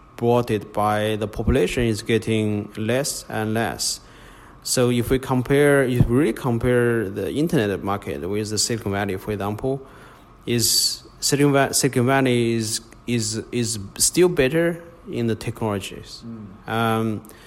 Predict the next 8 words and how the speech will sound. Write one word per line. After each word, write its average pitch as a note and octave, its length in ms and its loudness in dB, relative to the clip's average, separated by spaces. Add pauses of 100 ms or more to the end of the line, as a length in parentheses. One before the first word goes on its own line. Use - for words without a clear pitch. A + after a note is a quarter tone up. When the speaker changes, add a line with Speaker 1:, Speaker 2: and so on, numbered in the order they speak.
(180)
Speaker 1:
so B2+ 220 2
I A#2+ 100 4
think D#3 320 0
in, A#2+ 200 2
for A#2+ 280 2
long E3 260 4
terms, B2 580 0 (720)
we, B2 400 2